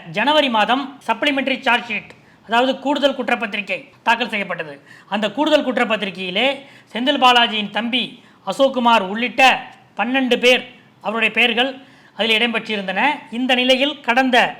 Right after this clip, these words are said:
மார்ச் இருபத்தி ஆறாம் தேதி சென்னை அமர்வு நீதிமன்றத்தில் இந்த வழக்கு விசாரணைக்கு வந்தபோது, நீதிபதி கார்த்திகேயன் ஒரு உத்தரவை பிறப்பித்தார்.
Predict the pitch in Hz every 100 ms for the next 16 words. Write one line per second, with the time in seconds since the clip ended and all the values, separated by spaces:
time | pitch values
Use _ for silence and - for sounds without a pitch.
0 | - 214 285 - 247 262 285 277 220 262
1 | 262 214 226 226 269 185 - 233 254 226
2 | 262 277 247 233 226 214 208 262 226 -
3 | _ - _ - 208 214 269 269 214 262
4 | 262 233 202 208 202 185 202 262 202 151
5 | - _ - 240 247 220 - 214 254 277
6 | 233 208 240 269 - - - 214 208 208
7 | 262 233 226 202 202 170 170